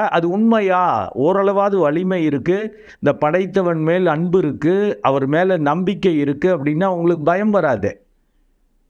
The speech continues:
"சரி, என்னதான் சொல்றாரு?" "கடவுள் இருக்காருப்பா, அவர் பார்த்துக்குவாருப்பா. ஆ, இவர் சொன்னதுல எனக்கு ஓரளவு ஒத்து வருது. ஐயோ, அதிகமா இருக்கு கடவுளே" அப்படின்னு கடவுள்கிட்ட டோட்டலா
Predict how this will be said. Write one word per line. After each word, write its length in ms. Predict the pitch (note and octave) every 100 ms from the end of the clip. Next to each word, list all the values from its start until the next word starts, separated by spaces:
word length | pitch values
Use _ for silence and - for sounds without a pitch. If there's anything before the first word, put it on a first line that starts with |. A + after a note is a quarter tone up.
| _
"சரி, 260 | - G#3 E3
என்னதான் 440 | D3+ F#3+ A3 A3+
சொல்றாரு?" 540 | F#3+ E3+ E3+ D#3 C#3+ D3 - _ _ - B2+ -
"கடவுள் 380 | - A#2+ D3+ D3
இருக்காருப்பா, 560 | A#2+ A2+ B2+ B2 F#2+ G#2 - _ _ -
அவர் 280 | G#2+ A2
பார்த்துக்குவாருப்பா. 800 | - A#2+ C3+ - B2 A2+ F#2 F#2 F2 _ _ - -
ஆ, 100 | F3
இவர் 300 | C3 B2+ B2+
சொன்னதுல 500 | D#3 E3 F#3 E3 F3
எனக்கு 300 | D#3 C3 A2+
ஓரளவு 540 | A#2 C#3+ E3+ F3 E3+ D3
ஒத்து 400 | B2+ - D#3 A2
வருது. 220 | F2 - _ _ _ _ _ _ _
ஐயோ, 340 | - B2+ F3 F3+
அதிகமா 460 | C3 C#3+ E3 F3 D#3
இருக்கு 340 | C3 F#2 G2
கடவுளே" 480 | - B2 C#3+ D3 C#3
அப்படின்னு 280 | G2 C#3+ D#3+
கடவுள்கிட்ட 460 | D3+ C#3 C#3 A#2+
டோட்டலா 480 | B2 B2 A#2+ C3 C3